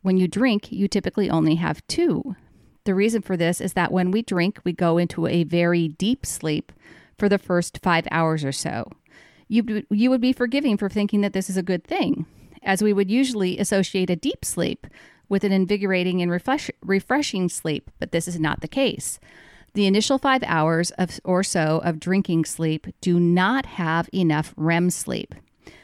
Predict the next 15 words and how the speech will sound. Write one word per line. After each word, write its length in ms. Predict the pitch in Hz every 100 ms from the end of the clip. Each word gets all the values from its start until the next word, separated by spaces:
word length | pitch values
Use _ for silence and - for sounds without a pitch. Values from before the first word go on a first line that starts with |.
| _ -
The 140 | 190
other 160 | 208 226
problem 420 | 202 170 180 165
is 140 | 160
that 180 | 160 160 -
after 280 | 208 -
the 120 | 175 165
initial 280 | 151 160
five 300 | 156 170 160
hours 380 | - 156 160 160
or 120 | -
so, 280 | 165 165 156
the 120 | 151
deep 240 | - - -
sleep 300 | - 175